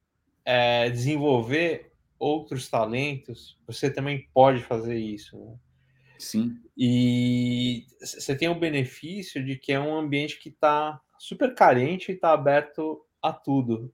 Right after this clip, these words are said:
Speaker 1: E
Speaker 2: Você vai
Speaker 1: muitas
Speaker 2: fazer a
Speaker 1: vezes
Speaker 2: diferença, né? Você
Speaker 1: É.
Speaker 2: vai fazer a diferença. Sim.
Speaker 1: E, e muitas vezes acaba acontecendo que você tem gente experiente e tem gente que não tem experiência. E aí, se você consegue fazer uma boa ligação com uma pessoa experiência pra ela te treinar nisso,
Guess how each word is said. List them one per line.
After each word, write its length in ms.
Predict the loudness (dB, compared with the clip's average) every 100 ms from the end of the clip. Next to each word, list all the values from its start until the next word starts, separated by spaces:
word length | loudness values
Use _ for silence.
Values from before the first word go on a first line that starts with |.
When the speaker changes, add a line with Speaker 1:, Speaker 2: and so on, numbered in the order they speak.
| -2
Speaker 1:
E 200 | 2 2
Speaker 2:
Você 180 | 2 6
vai 120 | 8
Speaker 1:
muitas 100 | 8
Speaker 2:
fazer 160 | 8 8
a 40 |
Speaker 1:
vezes 140 | 6 2
Speaker 2:
diferença, 380 | 0 -2 -2 -2
né? 140 | 0
Você 220 | 0 0
Speaker 1:
É. 40 | 4
Speaker 2:
vai 160 | 6 6
fazer 280 | 2 -2
a 20 | -4
diferença. 500 | -2 -2 -2 -6 -14 _ _ -20
Sim. 160 | -12 -8
Speaker 1:
E, 300 | -2 -2 0
e 40 |
muitas 300 | -2 2 2
vezes 180 | 2 0
acaba 280 | 0 0 0
acontecendo 500 | -2 -8 -8 -6 -6
que 80 | -6
você 100 | -6
tem 180 | -4
gente 200 | -2 -4
experiente 840 | -6 -4 -2 0 0 -2 -8 -12 -20 _ _ _ _
e 60 |
tem 160 | -4 -2
gente 220 | -2 -4
que 80 | -4
não 140 | -4 -4
tem 100 | -6
experiência. 880 | -2 0 2 2 2 -2 -8 -14 -16 _ -20 _
E 100 | 2
aí, 220 | 6 6 2
se 160 | -4
você 240 | -4 -4 -4
consegue 400 | -8 -2 -2 0
fazer 280 | 0 2
uma 200 | 2 2
boa 240 | 0 2 2
ligação 460 | 4 4 4 -2
com 140 | -6 -6
uma 80 | -2
pessoa 300 | -4 -2 -4
experiência 540 | -2 -2 0 -2 -2
pra 100 | 0
ela 140 | 0
te 200 | 0 -6 -4
treinar 600 | -2 -2 -2 0 0 -2
nisso, 440 | -6 -8 -10 -14